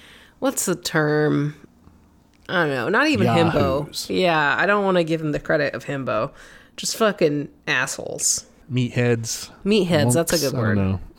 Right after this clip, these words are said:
Speaker 2: Um,
Speaker 1: <laughs> Some goons.
Speaker 2: I learned that, okay, so hunky, this seem-, this is just describe someone who's kind of a hunk, right?
Speaker 1: Mm-hmm,
Speaker 2: Like,
Speaker 1: that's what I thought.
Speaker 2: attractive. So it used to be, it's no longer in,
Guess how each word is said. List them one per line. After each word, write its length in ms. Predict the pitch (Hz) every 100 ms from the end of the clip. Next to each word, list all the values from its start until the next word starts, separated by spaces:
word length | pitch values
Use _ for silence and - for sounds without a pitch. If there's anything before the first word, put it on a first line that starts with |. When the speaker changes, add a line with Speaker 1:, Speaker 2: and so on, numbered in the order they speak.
| 113
Speaker 2:
Um, 400 | 104 101 92 - - - -
Speaker 1:
<laughs> 360 | - - 240 233
Some 300 | - 302 180
goons. 680 | 214 233 220 180 165 - - _ _ - _ _ - - -
Speaker 2:
I 60 | 143
learned 260 | 180 254 208
that, 160 | 160 147
okay, 200 | 143 104
so 200 | - 127 -
hunky, 600 | - 214 220 - 95 92
this 320 | - 175 - - _ - _ -
seem-, 300 | - 135 - -
this 200 | 135 156
is 100 | 143
just 200 | - - -
describe 460 | 95 - 131 123
someone 240 | - 101 92
who's 140 | 107
kind 180 | - 98
of 60 | 82
a 60 |
hunk, 400 | - 160 - - 98
right? 120 | 190
Speaker 1:
Mm-hmm, 360 | 202 208 359
Speaker 2:
Like, 100 | 196 160
Speaker 1:
that's 160 | -
what 100 | 202
I 80 | 160
thought. 240 | 196 311
Speaker 2:
attractive. 400 | 277 139 135 - - - - - -
So 220 | 143 135
it 140 | 131 107
used 300 | 170 240 -
to 80 |
be, 260 | 90 76 82
it's 140 | - -
no 120 | 269
longer 280 | 247 190 147
in, 260 | 120 113